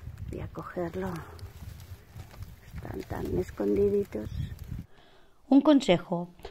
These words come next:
Para cortarlo, si lo haces con la mano, sigue el espárrago desde abajo intentando doblarlo hasta el punto en que escuches un chasquido.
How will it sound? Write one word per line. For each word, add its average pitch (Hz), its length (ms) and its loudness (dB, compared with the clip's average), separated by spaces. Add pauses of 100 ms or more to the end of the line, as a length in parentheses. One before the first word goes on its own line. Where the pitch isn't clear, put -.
Para 208 240 10
cortarlo, 240 720 8 (280)
si - 180 6
lo 214 80 12
haces 302 200 8
con 277 200 10
la 220 100 10
mano, 220 320 6
sigue 233 340 6
el 214 80 12
espárrago 185 540 8
desde 185 240 8
abajo 226 320 10
intentando 226 640 10
doblarlo 220 560 10
hasta 226 300 8
el 196 100 10
punto 254 420 8
en 254 160 8
que 226 100 8
escuches 233 680 4
un 226 200 8
chasquido. 170 720 6